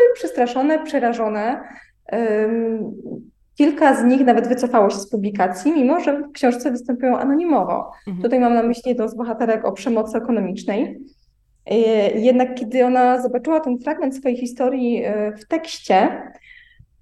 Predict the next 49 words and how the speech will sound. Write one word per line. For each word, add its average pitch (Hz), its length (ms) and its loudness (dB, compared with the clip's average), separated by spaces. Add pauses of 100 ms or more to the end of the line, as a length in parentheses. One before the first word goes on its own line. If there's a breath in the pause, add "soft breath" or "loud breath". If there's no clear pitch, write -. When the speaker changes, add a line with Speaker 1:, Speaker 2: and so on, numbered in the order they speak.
(140)
Speaker 1:
stwierdziła, 262 480 6
że 277 80 6
ona 269 100 8
nie 254 220 6
chce. - 320 0
Ona 254 140 2
nie 262 160 4
chce, 254 140 -2
żeby 220 340 2
on 220 120 2
był 214 120 -2
publikowany. 277 1040 0
Ona 208 200 -6
wie, 240 180 0
że 247 100 -4
tam 233 120 -4
jest 214 140 -6
przedstawiona 220 520 -4
innym 220 260 -4
imieniem 240 440 0
i 233 180 -2
raczej 233 380 0
rodzina 226 340 0
ani 233 160 0
znajomi 233 340 0
jej 226 140 -4
nie 240 120 0
powiążą 233 460 -2
z 226 40 -14
tą 214 140 -8
historią, 240 380 -2 (600 loud breath)
ale 320 200 4
mimo 320 200 4
wszystko 311 340 -4
to 285 140 0
było 247 260 6
dla 247 140 4
niej 226 460 2 (340)
coś 240 200 -6
za 233 120 -2
dużego, 208 380 -2
coś 233 160 -2
za 220 100 0
Speaker 2:
Myślisz, 202 280 0
że 254 60 2
Speaker 1:
mocnego. 277 180 2
Speaker 2:
była - 40 4 (100)
nią 196 60 -4
zawstydzona? 190 880 -8